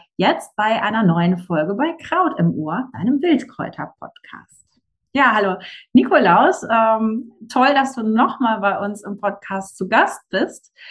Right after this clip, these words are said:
Äh, wir starten mal mit einer Einstiegsfrage. Wenn deine aktuelle Stimmung ein Wetter wäre,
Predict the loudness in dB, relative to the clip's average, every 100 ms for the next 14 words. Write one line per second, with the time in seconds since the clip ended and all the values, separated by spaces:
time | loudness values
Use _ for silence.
0 | -20 -10 2 4 6 6 4 4 0 2
1 | 2 2 0 -2 0 2 0 -2 -6 -8
2 | -8 -10 -2 4 4 2 -2 0 6 6
3 | 6 0 -4 -6 -8 -8 -10 -8 -8 -10
4 | -4 0 0 0 -4 -4 -6 -2 -2 -2
5 | -4 -6 -4 -6